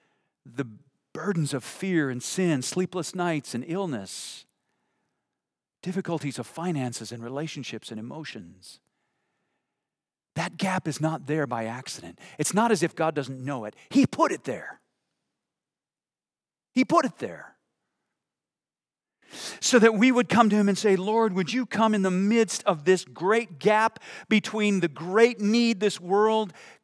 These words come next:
has had ever since Adam and Eve's fall into sin and the great glories which you have revealed to us in your Son, Jesus Christ, and his ransoming and purchasing mercy for us to make us men and women of mercy?"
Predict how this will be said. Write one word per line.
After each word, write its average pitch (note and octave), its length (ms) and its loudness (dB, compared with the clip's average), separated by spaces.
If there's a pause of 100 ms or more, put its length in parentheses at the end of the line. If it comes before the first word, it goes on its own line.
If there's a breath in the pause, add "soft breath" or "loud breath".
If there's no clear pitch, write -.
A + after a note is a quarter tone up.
(560)
has G#3+ 240 6
had G#3+ 320 8
ever G3+ 160 4
since G3+ 360 0
Adam G3 260 6
and G3 80 2
Eve's G3+ 220 -4
fall G#3 240 0
into F3+ 160 0
sin G#3 360 2 (280 loud breath)
and E3+ 180 6
the E3 60 0
great G3 320 2
glories A3 560 6
which F#3 180 -4
you A3 140 -4
have F#3+ 220 2
revealed F#3+ 400 0
to G#3+ 140 -2
us G3+ 200 2
in F#3+ 80 -4
your F3 100 -2
Son, G3+ 240 0
Jesus F3+ 320 -6
Christ, - 640 -8 (560 soft breath)
and F#3 100 6
his G3 180 6
ransoming G3 760 2 (240 loud breath)
and D#3+ 220 2
purchasing G#3 580 2
mercy G3 380 -2
for G3 280 -2
us G3 160 0
to - 140 -6
make D3+ 340 0
us - 300 -6
men D#3+ 160 -2
and E3 120 -4
women F#3 220 -4
of F#3 100 -10
mercy?" F#3+ 520 -12